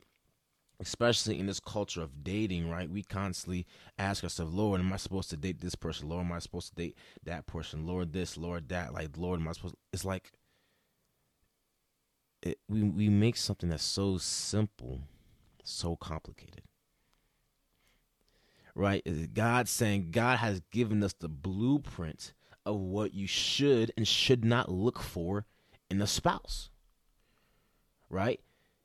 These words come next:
In Proverbs thirty-one, for the men out there who are listening, Christian men out there, right, who, who you're asking, you, you're talking to a female,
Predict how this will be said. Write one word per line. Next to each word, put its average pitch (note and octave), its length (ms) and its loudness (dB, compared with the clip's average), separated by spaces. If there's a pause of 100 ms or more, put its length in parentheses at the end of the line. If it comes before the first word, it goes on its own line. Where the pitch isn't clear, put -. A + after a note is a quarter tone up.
(320)
In G2+ 240 2
Proverbs B2+ 560 6
thirty-one, A#2+ 560 6
for A#2+ 160 0
the C#3 80 6
men D#3 240 8
out D#2 240 2
there D2+ 160 -2
who F#2 160 0
are A2+ 80 4
listening, A#2+ 400 2
Christian C3+ 400 0
men D3 180 2
out G2 180 0
there, - 200 -8 (160)
right, F#2 280 0
who, G2+ 220 2
who G#2 80 4
you're G2+ 300 4
asking, A2+ 480 2
you, F2 120 0
you're F#2 220 -2
talking A2+ 360 -4
to G#2+ 180 -2
a - 20 -2
female, G#2 640 2